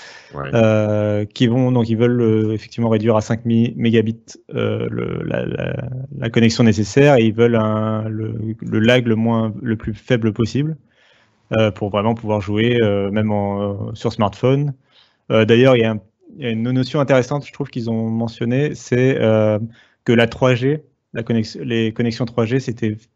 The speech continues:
Speaker 2: pour, euh, c'était l'ère de Spotify et du streaming de musique. Avec la quatre G, on était passé à la vidéo et avec, à Netflix et compagnie. Et la cinq G, pour eux, ce sera le jeu vidéo, justement.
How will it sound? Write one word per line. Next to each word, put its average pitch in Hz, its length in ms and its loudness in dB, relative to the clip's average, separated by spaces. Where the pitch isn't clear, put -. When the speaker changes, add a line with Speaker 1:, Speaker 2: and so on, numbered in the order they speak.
Speaker 2:
pour, 104 300 0
euh, 104 300 0
c'était 113 220 0
l'ère 113 340 4
de 117 100 2
Spotify 120 640 0
et 110 60 2
du 104 220 -6
streaming 117 340 -2
de 110 80 0
musique. 110 460 -2
Avec 117 220 2
la 127 100 2
quatre 123 180 0
G, 131 140 2
on 131 100 0
était 110 180 -4
passé 117 280 -2
à 113 40 2
la 110 80 0
vidéo 117 580 0
et 107 140 0
avec, 101 340 -6
à 107 220 0
Netflix 110 460 -2
et 107 40 -4
compagnie. 113 440 -2
Et 107 340 2
la 113 140 2
cinq 120 220 -4
G, 135 160 2
pour 123 240 0
eux, 135 40 0
ce 127 100 -4
sera 113 160 -4
le 113 60 -2
jeu 117 100 -2
vidéo, 110 320 -2
justement. 110 380 -10